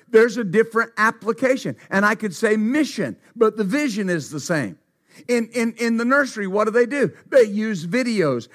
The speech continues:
They use coloring time. They use felt boards. They use, they use puppets. They use songs. Amen. You know, in the nursery, Miss Gloria and her helpers, they don't, they don't get up and preach and teach to those kids thirty minutes.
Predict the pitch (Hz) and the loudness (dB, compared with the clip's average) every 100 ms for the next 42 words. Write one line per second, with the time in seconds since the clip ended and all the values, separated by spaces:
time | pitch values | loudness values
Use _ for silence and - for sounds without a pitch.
0 | - 254 214 202 226 214 - 240 254 226 | 0 4 4 2 -2 -6 -4 -2 0 0
1 | 202 175 185 190 151 107 - - 254 240 | 0 -2 -2 0 0 -2 -8 -20 2 4
2 | 226 233 233 - 262 262 262 190 214 165 | 4 2 -2 0 2 2 -2 2 2 2
3 | 123 - - - 262 226 220 247 226 139 | 0 -8 -20 0 4 4 4 -2 -4 -8
4 | - 226 226 233 247 - - 269 269 143 | 0 4 4 0 -6 -8 0 0 0 -6
5 | - - - 277 247 220 262 185 - 254 | -8 -20 2 4 6 2 -4 -6 -4 0
6 | 269 208 123 98 - _ _ _ _ _ | 2 2 -2 -8 -16 _ _ _ _ _
7 | 180 240 262 262 120 - _ _ 190 254 | -2 0 2 0 -2 -10 _ _ 0 2
8 | 254 - 233 220 247 277 277 226 170 147 | 2 0 -2 0 0 0 -2 -4 -4 -2
9 | 240 254 - 226 254 269 233 208 196 247 | 0 0 -2 2 4 6 4 0 0 2
10 | 233 262 269 220 - - 185 240 311 285 | 2 2 0 -2 -4 -12 2 4 4 0
11 | 147 151 156 262 302 294 220 285 285 285 | -2 -12 2 2 4 0 0 2 2 2
12 | 220 180 247 269 - 208 202 262 226 - | 0 -4 -2 -4 -6 -6 -2 -4 -6 -6
13 | 208 214 - 247 208 - 220 208 202 202 | -2 -2 -2 -2 -2 0 0 0 0 0
14 | 147 | -2